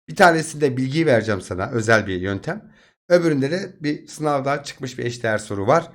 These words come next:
Onu çözeceğim. Diyor ki T bir, iki, iki, üç, üç, dört, beş, on beş, on altı diye gidiyor. Bu toplamdaki her bir terimin ikinci çarpanı beş artırılırsa toplam ne kadar artar diyor.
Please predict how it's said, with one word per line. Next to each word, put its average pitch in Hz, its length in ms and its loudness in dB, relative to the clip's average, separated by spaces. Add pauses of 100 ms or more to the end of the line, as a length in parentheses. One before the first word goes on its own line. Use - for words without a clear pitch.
(280)
Onu 113 320 0
çözeceğim. - 400 -18 (840)
Diyor 233 140 10
ki 175 140 -2
T 208 280 2
bir, 202 120 -4
iki, 190 240 -6
iki, 180 240 -2
üç, 170 140 -4
üç, 170 220 -8
dört, 160 260 2
beş, 160 100 -2
on 151 220 0
beş, 143 160 -4
on 139 80 0
altı 120 300 -2
diye 175 100 2
gidiyor. 123 380 -4 (920)
Bu 240 120 0
toplamdaki 123 680 4
her 185 240 0
bir 185 180 -2
terimin 131 360 0
ikinci 165 400 -12
çarpanı 113 520 -2
beş 156 200 -2
artırılırsa 139 640 -2
toplam 175 380 0
ne 156 100 0
kadar 95 200 -4
artar 85 360 -16
diyor. - 140 -20